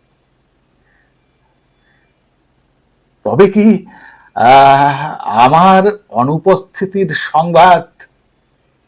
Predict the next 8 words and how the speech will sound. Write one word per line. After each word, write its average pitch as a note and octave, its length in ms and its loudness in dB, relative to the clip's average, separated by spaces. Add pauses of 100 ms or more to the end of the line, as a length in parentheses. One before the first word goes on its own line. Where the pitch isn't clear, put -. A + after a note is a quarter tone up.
(400)
পৌঁছে D3+ 520 -8
গেছে D#3+ 360 -6
সর্বত্র, D#3 1080 -4 (1120)
এমনকি F#3+ 880 -2 (1900)
তার B2 500 -6
কাছে? D#3+ 680 -8 (2500)
এই D#3+ 240 0
যে G3 380 0